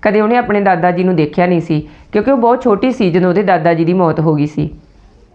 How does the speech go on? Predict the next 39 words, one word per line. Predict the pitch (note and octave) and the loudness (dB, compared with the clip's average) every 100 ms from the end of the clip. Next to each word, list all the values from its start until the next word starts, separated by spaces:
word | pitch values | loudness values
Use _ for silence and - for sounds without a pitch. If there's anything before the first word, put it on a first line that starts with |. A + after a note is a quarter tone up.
| - | -2
ਤਾਂ | A3+ | -2
ਉਸ | A3 | 0
ਤੋਂ | A3 G3+ | -2 0
ਬਾਅਦ | F#3+ G3 | 2 0
ਉਹ | G#3+ - G3+ | 0 0 0
ਉਹਨੂੰ | G3 G#3 | 0 0
ਪੁੱਛਦੀ | G#3 F3+ F3+ F#3+ | -2 -2 -2 0
ਆ | F#3 | 0
ਕਿ | F#3+ | 0
"ਬਾਬਾ | F3+ E3 G3+ | 0 0 -2
ਜੀ | A#3+ | -4
ਤੁਸੀਂ | A#3 A3 | -6 -4
ਕਿੱਥੇ | G3+ G3+ | -4 -2
ਜਾ | E3+ E3+ | 0 2
ਰਹੇ | E3 F3+ | 2 0
ਹੋ?" | F#3+ - - - - - - - | -4 -10 -20 -20 -20 -20 -14 -4
ਉਹ | A#3+ | -2
ਕਹਿੰਦਾ | C4 C4 | 0 0
"ਬਸ | A#3 G3+ G3+ | 0 0 -2
ਧੀਏ | G3 A#3 A3 | -4 0 0
ਮੈਂ | G#3 G3+ | 0 0
ਕਿੱਥੇ | G3+ G3 G3+ | -2 -2 -2
ਜਾਣਾ, | F3+ E3 D3+ C#3 - - _ - | 0 0 -2 -6 -12 -20 _ -2
ਕਰਮਾਂ | A3+ A3+ G#3+ | 0 0 0
ਦਾ | G#3+ | 0
ਮਾਰਿਆ," | G#3 F3 E3+ F3 | 0 0 2 0
ਕਹਿੰਦਾ, | F3 F3+ G#3 G3+ F3+ - _ - | 0 0 2 0 -6 -20 _ -6
"ਜਿੱਧਰ | G#3 A3 C4 | -2 0 0
ਨੂੰ | C4 | 0
ਮੂੰਹ | A#3 A#3 | 2 2
ਹੋ | B3+ A#3+ | 2 2
ਗਿਆ | G#3+ G#3 G3+ G#3+ - | 2 2 0 -4 -6
ਚੱਲ | G3+ F3 D#3+ | -2 0 0
ਪਊਂਗਾ।" | E3 D#3 D3 D3+ _ _ _ - | -2 0 -2 -6 _ _ _ -6
ਉਹ | A3 | -2
ਕਹਿੰਦੀ | A#3 C4 | 0 0
"ਵੀ | C4+ | 0
ਕੀ | C#4 A3 | 0 0
ਮਤਲਬ?" | G3+ F#3+ F#3 F3 | 0 0 0 0